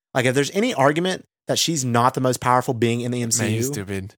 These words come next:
Speaker 1: it, it's, she's
Speaker 2: Especially
Speaker 1: definitely
Speaker 2: after seeing her crush Thanos in
Speaker 1: Oh,
Speaker 2: Endgame
Speaker 1: yes.
Speaker 2: too. It's like, man, come on now.
Speaker 1: She's definitely the most powerful. And I'm excited to officially see that in the next coming
Speaker 2: Mm-hmm.
Speaker 1: episodes. Um,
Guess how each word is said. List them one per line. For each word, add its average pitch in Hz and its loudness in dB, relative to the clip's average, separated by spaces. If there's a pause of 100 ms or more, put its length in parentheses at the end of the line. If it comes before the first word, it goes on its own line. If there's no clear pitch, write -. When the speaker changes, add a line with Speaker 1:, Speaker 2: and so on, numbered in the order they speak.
(120)
Speaker 1:
it, 139 -4
it's, 143 -2
she's 160 0
Speaker 2:
Especially - 0
Speaker 1:
definitely 196 6
Speaker 2:
after 170 2
seeing 156 0
her 123 0
crush 120 0
Thanos 101 -4
in 101 -6
Speaker 1:
Oh, 131 2
Speaker 2:
Endgame 127 0
Speaker 1:
yes. 98 -2
Speaker 2:
too. 107 0
It's 101 -4
like, 95 -4
man, 101 -8
come 139 -10
on 92 -10
now. 73 -8
Speaker 1:
She's 120 -2
definitely 143 2
the 117 -2
most 110 -4
powerful. 92 -10 (380)
And 123 2
I'm 120 0
excited 135 2
to - -4
officially 139 0
see 147 0
that 104 0
in 104 -12
the 107 -6
next 107 -6
coming 113 -6
Speaker 2:
Mm-hmm. 110 -4
Speaker 1:
episodes. 156 -4 (380)
Um, 127 2